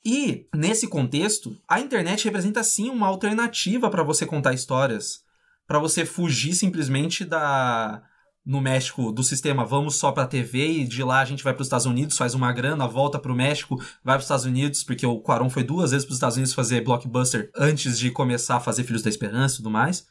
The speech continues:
E tem essa questão que a internet parece chamar uma possibilidade em muitos momentos.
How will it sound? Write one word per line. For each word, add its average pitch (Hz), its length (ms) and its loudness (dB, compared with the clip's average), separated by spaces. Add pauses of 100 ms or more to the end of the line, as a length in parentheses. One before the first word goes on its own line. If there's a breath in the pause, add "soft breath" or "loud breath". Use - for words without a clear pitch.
(120 soft breath)
E 175 100 2
tem 233 380 -2
essa 180 180 0
questão 170 300 -4
que 185 60 0
a 180 40 4
internet 175 480 0
parece 185 600 0
chamar 180 760 0 (160)
uma 170 260 2
possibilidade 175 1080 -2
em 160 60 -6
muitos 156 200 -6
momentos. 175 440 0